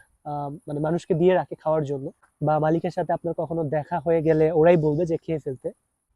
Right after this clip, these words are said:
আমি এখন একটা খেয়ে ট্রাই করব।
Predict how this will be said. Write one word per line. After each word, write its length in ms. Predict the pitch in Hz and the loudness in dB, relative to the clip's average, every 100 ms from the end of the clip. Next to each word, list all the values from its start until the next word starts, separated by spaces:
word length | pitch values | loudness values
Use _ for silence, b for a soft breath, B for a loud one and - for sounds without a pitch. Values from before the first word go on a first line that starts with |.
| _ _ _ _ _ _ _ _ | _ _ _ _ _ _ _ _
আমি 220 | 175 180 202 | 4 10 10
এখন 200 | 170 196 | 10 6
একটা 240 | - 196 | 8 6
খেয়ে 380 | - - 196 196 | 6 10 12 12
ট্রাই 220 | - 180 | 10 8
করব। 380 | 170 170 147 | 8 2 2